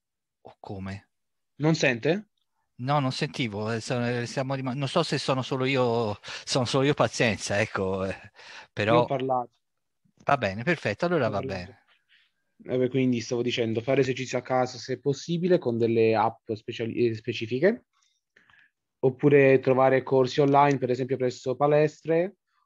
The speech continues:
Speaker 2: o anche vedere video, tutorial, per esempio quelli del bodybuilder, eh, Andrea Presti, che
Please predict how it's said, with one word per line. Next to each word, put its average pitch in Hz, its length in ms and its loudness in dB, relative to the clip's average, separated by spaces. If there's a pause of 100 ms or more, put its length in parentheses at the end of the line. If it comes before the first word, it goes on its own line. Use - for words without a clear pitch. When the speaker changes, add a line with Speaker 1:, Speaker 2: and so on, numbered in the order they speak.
Speaker 2:
o 135 100 -2
anche 135 220 0
vedere 135 300 0
video, 139 720 -2
tutorial, 135 720 -2
per 123 120 -10
esempio 120 760 -2
quelli 123 240 -8
del 120 300 -4
bodybuilder, 120 640 -4
eh, 117 40 2
Andrea 117 760 0
Presti, 135 600 -6 (500)
che 139 420 2